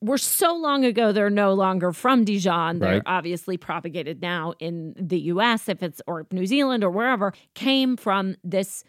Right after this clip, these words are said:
Speaker 1: virus-free atmosphere from the French Chamber of Commerce many, many years ago. Now, there were also, especially in California, there were German clones, Swiss clones, there were Italian clones.
Speaker 2: Hmm.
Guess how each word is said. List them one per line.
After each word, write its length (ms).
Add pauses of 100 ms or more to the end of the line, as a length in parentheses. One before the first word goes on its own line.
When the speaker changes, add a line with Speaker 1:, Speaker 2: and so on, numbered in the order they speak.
(120)
Speaker 1:
virus-free 1300 (200)
atmosphere 920 (140)
from 140
the 60
French 320
Chamber 260
of 120
Commerce 460 (120)
many, 400
many 180
years 260
ago. 140 (320)
Now, 100
there 140
were 220
also, 400
especially 420
in 40
California, 480
there 120
were 60
German 480
clones, 360
Swiss 440
clones, 400
there 100
were 80
Italian 600
clones. 580
Speaker 2:
Hmm. 40